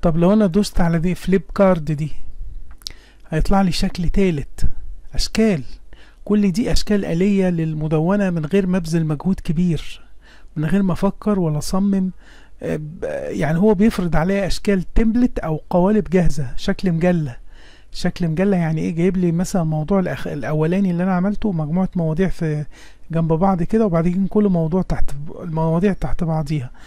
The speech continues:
ولو انا عايز اشوف بقية البيانات في الموضوع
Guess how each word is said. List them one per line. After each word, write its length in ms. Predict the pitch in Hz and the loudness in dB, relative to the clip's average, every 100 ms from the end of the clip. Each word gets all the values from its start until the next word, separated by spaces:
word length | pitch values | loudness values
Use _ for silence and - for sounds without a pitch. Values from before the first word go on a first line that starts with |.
| - - - | -20 -16 -2
ولو 200 | 160 202 | 2 4
انا 80 | 226 | 4
عايز 320 | 175 214 175 | 4 2 2
اشوف 300 | 165 220 180 | 0 -2 -2
بقية 220 | 185 214 - | -2 0 2
البيانات 840 | 175 165 160 165 156 160 175 220 | 0 -2 -4 -6 -2 0 2 2
في 100 | - | 2
الموضوع 440 | 202 170 175 220 | 0 0 0 0